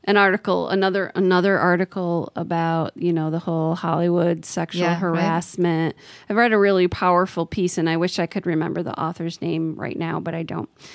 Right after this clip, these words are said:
Speaker 1: Um, where basically she said,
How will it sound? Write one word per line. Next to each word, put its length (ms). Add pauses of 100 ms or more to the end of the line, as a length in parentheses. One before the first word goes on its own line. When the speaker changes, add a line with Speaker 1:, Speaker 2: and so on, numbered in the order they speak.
(280)
Speaker 1:
Um, 440
where 720 (840)
basically 580
she 220
said, 420